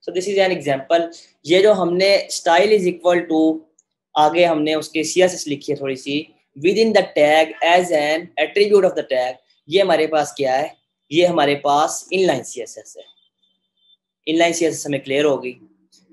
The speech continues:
Second thing is internal सीएसएस। Internal सीएसएस कैसे यूज़ करनी है, हम एचटीएमएल फ़ाइव tag लगाएंगे style का, कहीं भी, यहाँ भी लगा सकते हैं आप, इसको आप head में भी लगा सकते हैं, body के ऊपर भी लगा सकते हैं, within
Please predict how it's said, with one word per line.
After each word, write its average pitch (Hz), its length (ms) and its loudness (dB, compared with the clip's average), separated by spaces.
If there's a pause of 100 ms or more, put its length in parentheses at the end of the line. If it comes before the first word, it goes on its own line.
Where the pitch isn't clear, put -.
(320)
Second 214 420 0
thing 196 160 0
is 196 160 -8
internal 165 400 -2
सीएसएस। 113 720 -12
Internal 180 320 -2
सीएसएस 196 300 -4
कैसे 127 280 -6
यूज़ 117 140 -14
करनी 110 320 -18
है, 107 100 -20 (400)
हम 180 500 -4
एचटीएमएल 180 400 -2
फ़ाइव 165 300 -2
tag 151 340 0
लगाएंगे 131 340 -6
style 127 320 -8
का, 135 80 -10
कहीं 156 320 -8
भी, 147 120 -4
यहाँ 151 260 -4
भी 175 60 -6
लगा 143 260 -2
सकते 127 300 -12
हैं 127 80 -6
आप, 127 260 -6 (420)
इसको 143 240 -6
आप 139 340 4
head 139 260 -2
में 165 100 0
भी 170 80 0
लगा 139 280 2
सकते - 320 -16
हैं, 123 220 -6 (240)
body 135 240 0
के 151 120 -12
ऊपर 156 180 -6
भी 151 80 -6
लगा 131 220 -2
सकते 156 260 -8
हैं, 202 80 -2
within 208 240 2